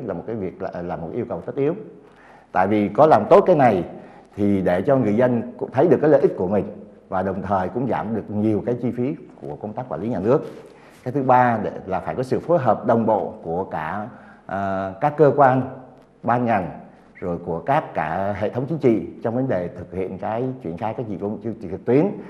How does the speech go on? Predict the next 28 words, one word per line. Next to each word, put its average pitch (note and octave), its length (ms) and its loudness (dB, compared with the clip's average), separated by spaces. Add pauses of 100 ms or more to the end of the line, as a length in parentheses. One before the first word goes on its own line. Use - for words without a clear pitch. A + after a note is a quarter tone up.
(120)
Đặc G2+ 180 2
biệt A#2 160 8
là A2 260 -4
trong A2+ 180 -4
thời F#2+ 160 -6
gian A2 160 -2
vừa G2 160 -4
qua B2+ 300 4
chúng C3+ 140 -4
ta, A#2 240 0 (480)
à, G2+ 200 -4
huyện G2+ 240 -2
Đạ G2 80 -2
Oai A#2+ 300 2 (320)
đã G2 260 0
thành G2+ 220 -4
lập F2+ 220 -4
được F#2 200 -6
là F2 80 -6
chín, E3+ 520 -4
à, C3 320 -6 (360)
năm B2+ 160 2
mươi C3+ 120 4
bốn D3 220 2
tổ D#2 280 0 (600)
là F2+ 340 -4
công A#2+ 200 -2
nghệ A2 100 0